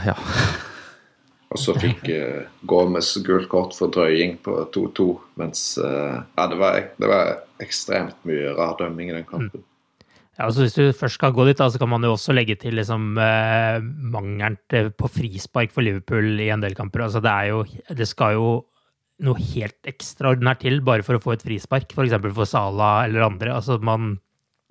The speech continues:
Speaker 3: det er jo Fritz Aanes, eh, kunne jo ikke dratt ned Salah på en bedre måte, og, og det blir ikke frispark, liksom. Det er, det er veldig mye rart, men, men når du har en sånn situasjon som du <laughs> skriver, beskriver først her da, Jens, altså, de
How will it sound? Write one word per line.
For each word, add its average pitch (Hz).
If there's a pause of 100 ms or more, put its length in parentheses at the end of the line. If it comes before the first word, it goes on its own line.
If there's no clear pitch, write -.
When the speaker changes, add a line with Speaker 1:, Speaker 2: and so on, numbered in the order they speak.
(500)
Speaker 3:
det 143
er 113
jo 117 (100)
Fritz -
Aanes, 107 (120)
eh, 143
kunne 135
jo 113
ikke 123
dratt 120
ned 110
Salah 110
på 120
en 120
bedre 113
måte, 113 (420)
og, 156
og 127
det 127
blir 117
ikke 113
frispark, 110
liksom. 180
Det 123
er, 117
det 113
er 117
veldig 123
mye 123
rart, 156
men, 143 (420)
men 151
når 156
du 165
har 135
en 131
sånn 131
situasjon 127
som 120
du 127 (120)
<laughs> -
skriver, 127
beskriver 123
først 120
her 131
da, 127
Jens, 120
altså, 123
de 135